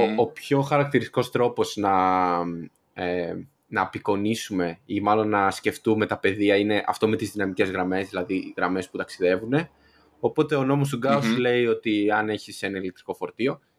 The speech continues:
Speaker 2: και πας και το τυλίξεις, ας το πούμε, με ένα χαρτί γύρω-γύρω, όσες πιο πολλές δυναμικές γραμμές περνάνε από αυτό το χαρτί,
Speaker 1: Μπράβο. Μπράβο, Γιώργο.
Speaker 2: τόσο
Speaker 1: Σωστά,
Speaker 2: πιο
Speaker 1: σωστά.
Speaker 2: πολύ ηλεκτρικό φορτίο είχες μέσα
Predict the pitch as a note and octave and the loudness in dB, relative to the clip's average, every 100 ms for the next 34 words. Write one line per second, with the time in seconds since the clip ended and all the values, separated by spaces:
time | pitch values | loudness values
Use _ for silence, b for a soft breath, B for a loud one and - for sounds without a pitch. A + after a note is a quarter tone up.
0 | - A2+ B2+ B2 C#3 B2+ A2 G#2 F#2+ _ | -2 0 2 0 -2 2 4 4 0 _
1 | - _ A2+ G#2+ A2+ A#2 - - - G2 | -20 _ 0 4 4 0 -6 -10 -8 -6
2 | G2+ F#2+ F2+ F2+ F#2 F2+ E2+ - F#2 E2 | -2 2 2 2 2 2 0 0 0 0
3 | - F#2 F2+ F2+ _ _ - F#2+ F2+ G2+ | -2 -2 -2 -6 _ _ -4 0 2 2
4 | A2 C3 - _ _ _ B2+ D3 D3 - | 2 2 -2 _ _ _ 0 0 0 -10
5 | - - A#2 A#2 A2 A2+ A2 - G#2+ G2+ | -4 -2 0 0 2 2 0 -2 -2 0
6 | G2 F#2 A2+ - G2+ G#2 G#2 - G#2 G#2 | 0 0 0 2 0 2 -2 0 2 2
7 | G2 F#2+ - G#2+ G2 A#2 A#2+ A#2+ D3 E2 | 2 0 -2 -4 0 2 6 6 6 2
8 | - B B B - B2+ A#2 G2+ F#2+ F2+ | -8 B B B 2 4 6 6 6 4
9 | D#2+ - - - E3 E3 D3+ E3 D#3 D3+ | 0 -6 -10 2 4 6 6 6 4 4
10 | D3 D3 C#3+ C#3 C#3 B2 A2 C3 B2 A#2+ | 4 2 -2 -2 2 2 0 2 4 2
11 | A#2 A#2+ - B2+ C3+ C#3 F2+ F2+ | 2 0 0 0 0 2 0 0